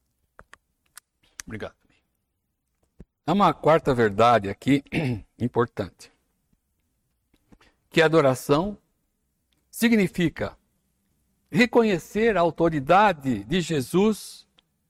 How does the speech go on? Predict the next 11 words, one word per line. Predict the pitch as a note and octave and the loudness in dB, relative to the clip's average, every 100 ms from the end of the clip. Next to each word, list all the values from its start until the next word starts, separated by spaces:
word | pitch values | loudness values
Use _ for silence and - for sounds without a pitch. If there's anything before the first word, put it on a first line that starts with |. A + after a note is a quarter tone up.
| _ _ _ _ _ | _ _ _ _ _
e | F#3 | -2
esse | A#3+ A#3+ | -2 0
reconhecimento | A3 A#3 A3 G#3 G3 F#3+ F#3 A3 G#3 | -2 -2 -2 -4 -4 -6 -4 -4 -4
é | |
acompanhado | F#3 G#3 G3 F3+ D#3+ G#3 G#3 E3 C#3+ | -2 -4 -4 -6 -6 -4 -4 -6 -8
de | C#3 | -6
muita | D3+ D3+ F3+ C4+ - | -6 -4 0 2 2
alegria, | G3+ F#3 D3 C#3 B2 | 0 -2 -4 -4 -4
de | C#3+ | -6
júbilo. | C3 A3 C4 G#3 F3+ G#2 E2+ _ _ _ _ _ _ _ _ _ _ _ _ _ _ _ _ _ _ - | -2 0 2 2 0 0 -4 _ _ _ _ _ _ _ _ _ _ _ _ _ _ _ _ _ _ -8
Júbilo, | C3+ D#3+ D#3 D3+ | -6 -4 -2 -4